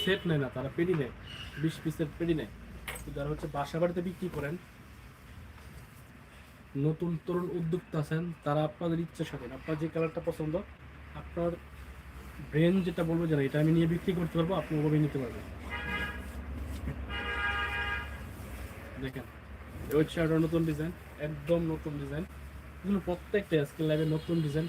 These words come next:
সাথে হচ্ছে যেগুলো রানিং ডিজাইন আছে, সেগুলো কিন্তু দেখাচ্ছি আপনাদেরকে। আপনারা চাইলে সরাসরি শুক্রবার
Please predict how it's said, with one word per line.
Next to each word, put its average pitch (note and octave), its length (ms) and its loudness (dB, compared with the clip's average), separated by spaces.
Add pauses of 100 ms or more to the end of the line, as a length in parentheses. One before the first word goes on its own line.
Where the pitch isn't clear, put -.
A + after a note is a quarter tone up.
সাথে C#3+ 200 -4
হচ্ছে D3+ 340 0 (480)
যেগুলো D#3 220 4 (100)
রানিং D#3 240 4 (100)
ডিজাইন D3 300 -2
আছে, D#3+ 140 -6 (1700)
সেগুলো E3 340 0
কিন্তু D#3+ 220 2
দেখাচ্ছি C#3+ 340 -6
আপনাদেরকে। A2 360 -8 (1120)
আপনারা F3 300 -2
চাইলে F#3 200 6 (120)
সরাসরি F3 360 4 (760)
শুক্রবার F3 520 2